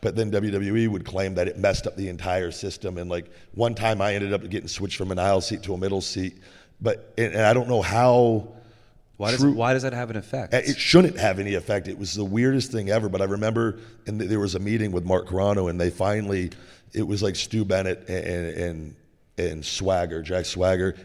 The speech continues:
Speaker 1: and I believe Luke Harper finally spoke up. And it was like, it was a great thing.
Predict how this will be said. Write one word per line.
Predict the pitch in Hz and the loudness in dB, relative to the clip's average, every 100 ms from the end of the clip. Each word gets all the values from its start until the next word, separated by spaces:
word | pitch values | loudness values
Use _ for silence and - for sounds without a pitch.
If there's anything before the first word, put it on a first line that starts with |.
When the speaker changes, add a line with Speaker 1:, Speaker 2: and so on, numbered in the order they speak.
| - | -2
Speaker 1:
and | |
I | 90 | 0
believe | 90 98 101 | 2 2 2
Luke | 95 95 | 0 -2
Harper | 95 98 95 85 | 0 0 -2 -6
finally | - 87 98 95 90 | -6 -4 -4 -6 -8
spoke | - 98 87 95 | -6 -4 -4 0
up. | 95 - - - - | -2 -2 -16 -20 -12
And | - 87 | -10 -8
it | |
was | 90 87 | -8 -4
like, | 95 85 | -4 -2
it | |
was | 98 87 | -4 -6
a | |
great | 78 85 101 104 | -4 0 0 0
thing. | - 107 95 82 | -2 -2 -2 -8